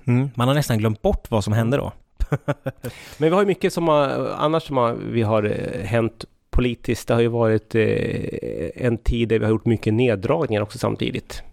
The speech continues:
Speaker 2: Eh,
Speaker 1: Ja.
Speaker 2: bland annat så har vi ju ändrat i våra, vårt, som vi kallar för hälso-,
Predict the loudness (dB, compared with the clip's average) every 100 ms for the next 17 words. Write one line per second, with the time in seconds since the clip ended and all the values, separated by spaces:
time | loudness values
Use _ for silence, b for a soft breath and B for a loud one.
0 | -20 -20 -20 B B B B B B -4
1 | -2 0 -2 -6 -12 -20 -6 -2 0 0
2 | -2 -2 0 0 2 2 4 4 2 2
3 | 2 2 2 0 -2 0 0 2 2 2
4 | 0 -2 -6 -12 -2 -2 -2 -4 0 2
5 | 2 -2 -2 -2 0 0 -2 -2 0